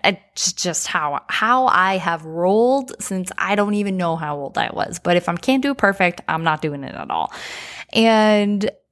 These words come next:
something that was said to me was, "We think being perfect will protect us from failure." And it does. But it also protects us from success. And it's that last part. "And it also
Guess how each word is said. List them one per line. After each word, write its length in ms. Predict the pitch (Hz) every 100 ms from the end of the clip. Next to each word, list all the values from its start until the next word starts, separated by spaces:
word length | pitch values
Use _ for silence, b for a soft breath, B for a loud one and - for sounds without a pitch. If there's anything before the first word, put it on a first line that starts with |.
| _ 214
something 540 | - - 233 247 294
that 140 | 262
was 100 | 214
said 180 | - 175
to 120 | - 170
me 180 | 160
was, 440 | 156 160 160 160 -
"We 140 | 190 185
think 380 | - 220 233
being 240 | - 240 226
perfect 580 | - 175 - 139 - -
will 140 | 170 165
protect 540 | 190 - - 185 -
us 220 | 196 -
from 240 | - 165 156
failure." 640 | - 139 - - - 185 _ _ _ _ -
And 120 | 202
it 100 | 233
does. 440 | 392 - - - - _ _ _ _ _
But 140 | 214 214
it 220 | - - -
also 720 | 247 269 - 165 147 147 170 -
protects 460 | - - 185 -
us 180 | - -
from 220 | - 160
success. 720 | - - - - - - - - _ _ B B B B -
And 160 | 226 277
it's 220 | 285 -
that 240 | 294 -
last 500 | 262 285 311 302 -
part. 460 | - 262 247 180 b b b _
"And 160 | 220 233
it 200 | 233 - -
also 960 | 240 285 - - 170 151 165 254